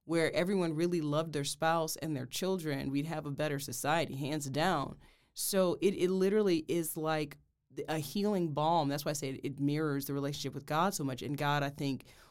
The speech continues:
you know, it's one of the first, um, one of the first thing God does with human beings is say, "Mm, you shouldn't be alone." And I think that this is, is such a powerful part of our world. And it's,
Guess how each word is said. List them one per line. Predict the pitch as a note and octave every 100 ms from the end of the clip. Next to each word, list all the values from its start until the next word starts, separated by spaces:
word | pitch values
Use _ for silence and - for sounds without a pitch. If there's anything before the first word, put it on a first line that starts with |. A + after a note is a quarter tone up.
| _ C3+ -
you | F3+
know, | D3+
it's | D3
one | D3+ E3
of | D#3+
the | C#3+
first, | - D#3 D#3 - - - _ _ _ -
um, | D3+ C#3 C3+ B2 - B2+ _ _ -
one | E3+
of | E3
the |
first | C3+ F3 E3+ -
thing | E3 D3+
God | D3 C#3+ C#3+
does | D3 D3+ F#3+ C#3+ B2
with | C#3
human | C#3 C#3+ C#3
beings | C3 D3 F#3 C3+ C#3
is | -
say, | C#3+ B2+
"Mm, | A3+ A3+ -
you | D3 D#3+
shouldn't | D3+ E3 D#3+
be | C#3+
alone." | C#3 C#3+ F3+ E3+ C3 -
And | D3 D3
I |
think | C#3+ D#3+ D3
that | D#3
this | F3 F#3+
is, | F3
is | -
such | E3+ E3+
a |
powerful | D#3 - - C3+ F3 E3+ D#3 D3 C3 -
part | - - D3+ -
of | C3 C#3
our | B2
world. | B2 C#3+ D3 - - - - _ _ _ _
And | F3 E3+ D#3+ D#3 D3+ C#3+ - _ _ _ _ _ _ _ _ _ -
it's, | F3+ - - -